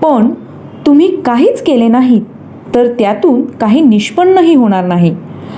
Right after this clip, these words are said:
हा महात्मा गांधीजींचा विचार आहे. चला तर मग ऐकूया आजचं दिनविशेष हे सत्र.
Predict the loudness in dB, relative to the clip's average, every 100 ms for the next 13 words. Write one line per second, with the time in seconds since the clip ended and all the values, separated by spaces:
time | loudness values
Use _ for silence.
0 | -6 -2 -2 -4 2 2 4 0 2 0
1 | 2 2 2 2 4 2 2 0 0 -2
2 | -2 -2 -2 -6 -20 -18 -16 -16 -14 -2
3 | 0 0 0 2 2 0 -6 -16 -20 _
4 | _ -4 -2 0 0 0 -4 -6 -6 -6
5 | -2 2 4 4 4 2 2 -2 0 0
6 | 0 -2 -4